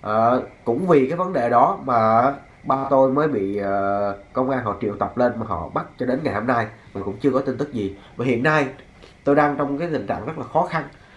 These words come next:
ờ, ờ, không biết bị bắt lúc nào, cho nên á, là tôi cũng mong đến,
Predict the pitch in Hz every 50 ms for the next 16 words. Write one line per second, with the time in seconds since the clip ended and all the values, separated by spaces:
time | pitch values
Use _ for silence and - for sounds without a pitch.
0 | - - - - 113 117 123 131 - - - - - - - - - - - -
1 | - - - - 95 107 113 113 117 165 165 160 190 208 - - 104 101 156 -
2 | - 208 220 214 165 147 123 117 113 - - - - - - - - - - -
3 | 135 143 143 131 131 143 151 160 156 - - - - - - - - - - 110
4 | 110 107 104 104 101 101 101 110 117 117 113 - 135 131 117 120 127 151 139 131
5 | 127 131 135 135 147 165